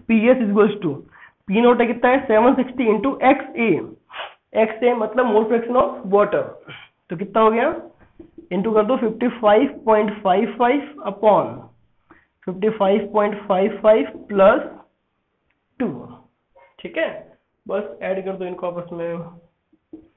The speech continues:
और क्या बन जाएगा, seven sixty into fifty five point five five upon फिफ्टी, अ,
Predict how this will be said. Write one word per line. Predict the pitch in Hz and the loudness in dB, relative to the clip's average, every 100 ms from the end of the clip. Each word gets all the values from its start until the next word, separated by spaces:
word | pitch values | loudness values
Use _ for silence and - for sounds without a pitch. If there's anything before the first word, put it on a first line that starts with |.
| _ _ _ _ _ | _ _ _ _ _
और | 139 | -16
क्या | 156 185 | -6 -2
बन | 175 | -2
जाएगा, | 175 190 202 | -2 -4 -6
seven | - 180 196 214 | -4 -2 0 -2
sixty | 214 - - 233 349 - 180 | -4 -10 -10 -8 -8 -12 -8
into | 175 185 233 | -6 -6 -6
fifty | 180 165 214 | -8 -6 -8
five | - 196 185 196 - - | -6 -2 -2 -2 -6 -6
point | 190 190 - | -4 -4 -8
five | - 165 196 - | -6 -4 -6 -6
five | 226 285 - _ _ _ _ _ 180 | -4 -4 -8 _ _ _ _ _ -6
upon | 180 180 254 320 - - _ _ _ | 2 2 2 -2 -10 -20 _ _ _
फिफ्टी, | 170 - 220 370 - _ _ _ _ _ _ _ _ _ _ _ _ _ 135 | -10 -4 -4 -4 -12 _ _ _ _ _ _ _ _ _ _ _ _ _ -6
अ, | 135 131 | -4 -4